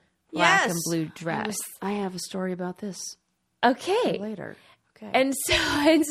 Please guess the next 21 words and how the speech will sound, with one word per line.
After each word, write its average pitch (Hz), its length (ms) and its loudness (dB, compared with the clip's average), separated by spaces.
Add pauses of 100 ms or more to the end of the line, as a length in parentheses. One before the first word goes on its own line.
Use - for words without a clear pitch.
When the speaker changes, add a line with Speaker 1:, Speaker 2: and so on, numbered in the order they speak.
Speaker 1:
so, 269 400 6 (640)
um, 202 640 2 (1300)
I 262 160 0
thought, 262 360 -2 (140)
"I 302 140 -8
don't 392 200 -4
know 226 140 0
what 240 200 -4
color 226 280 -2
he 254 160 -4
thinks - 340 -6
the 359 60 -8
dress 370 200 -2 (120)
<laughs> - 80 -2
is. 277 220 2 (760)
I - 220 0
don't 370 180 4
know 247 160 6
what 240 320 2
Lincoln 370 420 0
is." 175 400 2